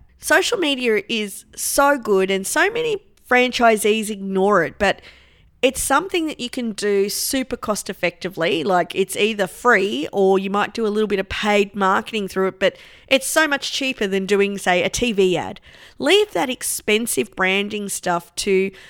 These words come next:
the head office, to the National Marketing Fund.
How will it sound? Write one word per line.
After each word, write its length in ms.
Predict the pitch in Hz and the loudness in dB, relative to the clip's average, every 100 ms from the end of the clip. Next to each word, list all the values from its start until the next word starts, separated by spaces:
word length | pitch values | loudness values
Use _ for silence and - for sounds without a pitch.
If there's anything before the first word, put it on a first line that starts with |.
| - 220 | -6 -2
the 100 | 208 | 0
head 180 | 220 | 4
office, 320 | 202 180 180 - | 4 2 -2 -4
to 100 | 214 | -2
the 80 | 208 | 0
National 360 | 202 - 208 | 0 -2 -4
Marketing 520 | 190 175 175 220 202 | -2 0 -2 -6 -8
Fund. 340 | 196 175 87 | -6 -6 -6